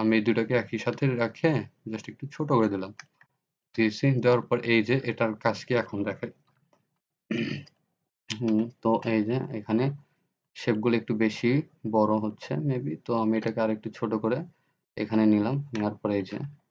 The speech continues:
আমি just এটাকে এখানে নিয়ে রাখবো, রাখার পর এটা এই যে এরকম করে টান দিয়ে কানির সাথে ম্যাচ করে দেবো। এই যে এখানে যে অ্যাঙ্কার পয়েন্ট আছে আর কি, তো এই যে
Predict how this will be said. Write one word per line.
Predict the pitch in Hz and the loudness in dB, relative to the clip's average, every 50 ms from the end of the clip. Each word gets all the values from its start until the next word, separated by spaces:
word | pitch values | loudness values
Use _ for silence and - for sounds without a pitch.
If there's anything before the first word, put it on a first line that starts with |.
| _ _ _ _ _ _ _ _ _ _ _ - 107 | _ _ _ _ _ _ _ _ _ _ _ -6 -4
আমি | 107 107 110 110 | -2 -2 -4 -2
just | 117 120 123 - - - - _ _ _ _ _ - - | -4 -4 -6 -6 -12 -20 -20 _ _ _ _ _ -10 -8
এটাকে | 107 - 107 104 104 - 127 147 147 143 - - - 107 | -4 -2 -4 -2 -2 -2 -2 -2 -2 -6 -8 -8 -6 -6
এখানে | 107 - 110 107 110 110 107 | -2 0 2 2 2 2 2
নিয়ে | 110 110 110 107 107 | 2 2 2 4 2
রাখবো, | 104 101 101 101 - 117 135 151 160 143 _ _ _ _ _ _ _ _ _ _ _ _ _ _ _ _ _ - - 107 | 2 0 -2 -6 -4 -2 -2 -2 -4 -6 _ _ _ _ _ _ _ _ _ _ _ _ _ _ _ _ _ -6 -4 -4
রাখার | 107 104 - 113 110 - | -2 0 0 0 0 0
পর | - 117 113 113 110 | 0 0 0 0 0
এটা | 110 113 110 110 | 0 0 0 0
এই | 107 104 | 0 -2
যে | 110 110 113 139 - | -4 -8 -8 -10 -12
এরকম | - - 104 104 104 104 | -8 -4 -2 0 0 0
করে | 107 107 - | -2 -2 -2
টান | 110 107 107 104 | 0 0 2 2
দিয়ে | 107 107 117 135 147 143 - - - | 2 2 0 0 -2 -6 -6 -4 -2
কানির | 117 110 110 110 107 - | 0 0 0 0 -2 -4
সাথে | - - - 123 120 | -8 -8 -4 -4 -4
ম্যাচ | 110 107 104 - - | -2 -4 -6 -6 -4
করে | 117 110 107 | -2 0 0
দেবো। | 110 110 113 107 | 2 2 2 2
এই | 104 | 2
যে | 107 107 107 | 0 0 -2
এখানে | 104 - 113 110 117 | 0 0 0 0 0
যে | 139 160 - - _ _ _ _ _ _ _ - | -2 -4 -8 -10 _ _ _ _ _ _ _ -4
অ্যাঙ্কার | - 117 117 113 110 - - - | -2 -2 0 0 0 -2 -2 -4
পয়েন্ট | 87 80 90 90 90 | -8 -6 -6 -6 -8
আছে | - - - 110 | -8 -8 -10 -10
আর | 104 - - | -10 -10 -14
কি, | - - - _ _ _ _ _ _ _ _ _ _ _ _ _ _ _ _ _ _ _ _ _ _ _ | -16 -18 -18 _ _ _ _ _ _ _ _ _ _ _ _ _ _ _ _ _ _ _ _ _ _ _
তো | - 123 110 | -8 -6 -6
এই | 107 | -4
যে | 107 | -4